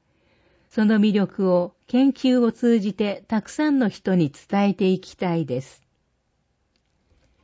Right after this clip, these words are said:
写真があります。野球帽をかぶり、両手で双眼鏡を持った小木須さんが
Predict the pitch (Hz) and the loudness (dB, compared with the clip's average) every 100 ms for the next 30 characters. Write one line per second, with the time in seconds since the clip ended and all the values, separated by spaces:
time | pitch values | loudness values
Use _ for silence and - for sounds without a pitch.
0 | _ - 226 190 - 269 262 254 226 214 | _ -4 -2 -2 0 2 2 2 0 0
1 | 190 185 - _ _ _ _ _ _ _ | -2 -4 -10 _ _ _ _ _ _ _
2 | _ _ _ _ - 214 - 254 240 196 | _ _ _ _ -2 0 2 4 4 4
3 | 180 156 143 139 165 156 175 147 - _ | 2 2 -2 -4 -4 -2 -2 -2 -6 _
4 | _ _ - 226 254 247 226 220 220 240 | _ _ 0 4 4 4 0 0 0 0
5 | 262 262 240 254 240 233 233 226 _ 151 | 2 2 0 2 2 2 2 -2 _ -6
6 | 135 - 175 196 180 - 190 180 170 160 | -4 -2 -2 -2 -4 -10 -6 -4 -2 -4
7 | 156 | -6